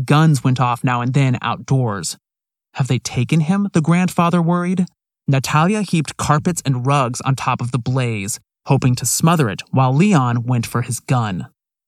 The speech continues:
A minute or two later, Leon and Natalia heard Seta again, now overjoyed, this time calling out to friends who were staying the night at their house. He was safe, they realized, and the attackers appeared to have beaten a retreat.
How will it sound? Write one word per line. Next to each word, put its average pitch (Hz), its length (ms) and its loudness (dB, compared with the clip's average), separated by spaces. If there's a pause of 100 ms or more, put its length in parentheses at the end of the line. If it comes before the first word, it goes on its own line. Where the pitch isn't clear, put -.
A 143 60 2
minute 151 340 4
or 220 80 2
two 208 220 0
later, 143 480 2
Leon 175 460 2
and 190 80 4
Natalia 131 480 0
heard 131 200 0
Seta - 440 0
again, 131 640 0
now 139 580 2
overjoyed, 127 920 0
this 135 320 0
time 139 280 0
calling 131 360 0
out 127 140 -2
to - 80 -6
friends 127 520 -2 (220)
who - 80 2
were 135 100 4
staying 147 360 2
the 202 60 4
night 113 280 2
at - 100 -6
their 123 120 0
house. - 580 -4 (460)
He - 200 0
was 135 160 4
safe, - 500 0
they 127 140 2
realized, 110 640 -2 (300)
and 131 120 2
the 127 80 2
attackers 156 580 2
appeared 147 560 -2
to 156 100 2
have 135 160 0
beaten 117 280 0
a 110 60 0
retreat. 113 640 -4